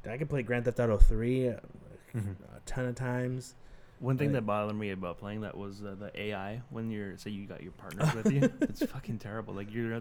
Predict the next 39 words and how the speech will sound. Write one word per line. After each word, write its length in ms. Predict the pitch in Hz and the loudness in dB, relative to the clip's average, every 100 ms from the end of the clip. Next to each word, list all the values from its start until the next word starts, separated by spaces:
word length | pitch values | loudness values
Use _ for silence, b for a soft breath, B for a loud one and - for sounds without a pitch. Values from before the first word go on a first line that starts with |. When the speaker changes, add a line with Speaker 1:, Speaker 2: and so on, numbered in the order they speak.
| 113 | -6
Speaker 3:
you're 180 | 117 113 | -4 -4
around, 220 | 110 107 | -2 -2
like, 160 | 101 101 | -4 -8
sneaking 400 | - 104 98 101 | -10 -10 -10 -10
around 220 | 104 101 | -8 -8
the 60 | 95 | -10
clicker 240 | - 107 120 | -12 2 4
Speaker 2:
Oh, 80 | |
yeah, 140 | 117 110 | 6 4
Speaker 3:
and 60 | 107 | 0
Speaker 2:
they're 60 | 98 | 0
Speaker 3:
stuff, 60 | |
Speaker 2:
just 100 | 101 | -2
Speaker 3:
and 100 | 104 | 0
they're 60 | - | 0
Speaker 2:
there. 80 | 151 | 4
Speaker 3:
running 240 | 156 135 | 2 4
around, 260 | 127 117 131 | 2 2 0
like, 160 | 117 127 | -4 -6
fucking 500 | 127 123 117 117 117 | -6 -2 0 -2 -4
everywhere. 160 | 76 117 | -6 0
Speaker 2:
But 140 | - | 4
then, 120 | 254 247 | 6 6
like, 140 | 226 | 4
the 120 | 233 | 2
clickers 340 | 190 214 214 185 | 0 0 0 2
really, 260 | 185 208 180 | 2 0 -2
I 120 | 156 | -6
mean, 160 | 160 165 | -4 -2
if 100 | 143 | -2
I'm, 120 | 156 - - - - - 160 151 | -4 -6 -18 -18 -18 -18 -8 -2
don't 100 | 165 | -2
get 80 | 180 | -2
me, 40 | - - - - - 135 | -8 -20 -20 -20 -14 -4
they, 140 | 165 156 | -4 -4
they 80 | 165 | -4
don't 120 | 240 | -2
even 160 | 226 135 | 0 2
really 260 | 120 107 | 2 0